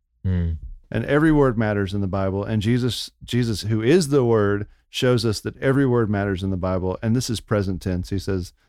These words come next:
Speaker 2: "Does the Bible not say in present tense that he is the God of Abraham, Isaac, and Jacob?" It's like, "Oh my goodness. I would s-,
Speaker 1: Mm-hmm.
Speaker 2: I've skipped over that so many times, or just read it how I wanted to read it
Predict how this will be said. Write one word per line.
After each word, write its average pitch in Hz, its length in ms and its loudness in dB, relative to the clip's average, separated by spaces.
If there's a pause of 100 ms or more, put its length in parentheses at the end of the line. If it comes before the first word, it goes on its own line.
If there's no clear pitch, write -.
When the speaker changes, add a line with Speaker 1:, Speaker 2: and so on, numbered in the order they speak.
(140)
Speaker 2:
"Does 120 200 2
the 127 80 0
Bible 110 300 0
not 104 200 -2
say 95 240 -2
in 117 320 0
present 101 440 -2
tense 98 320 -4
that 92 140 -6
he 98 240 0
is 98 240 0
the 104 140 -2
God 95 280 -2
of 92 140 -6
Abraham, 92 460 -2
Isaac, 90 320 -4
and 87 120 -4
Jacob?" 90 380 -4 (500)
It's - 200 -6
like, 107 340 -4
"Oh 123 140 0
my 135 160 -2
goodness. 147 480 -6 (420)
I 104 140 0
would 95 140 2
s-, 92 180 -2
Speaker 1:
Mm-hmm. 90 80 -2
Speaker 2:
I've - 140 0
skipped - 280 -2
over 131 180 2
that 135 160 0
so 143 120 -2
many 135 120 0
times, 139 220 0
or 120 60 0
just 113 180 -4
read 123 200 2
it 127 80 -2
how 123 160 -4
I 123 280 -2
wanted 127 420 0
to 110 100 0
read 117 220 0
it 92 180 0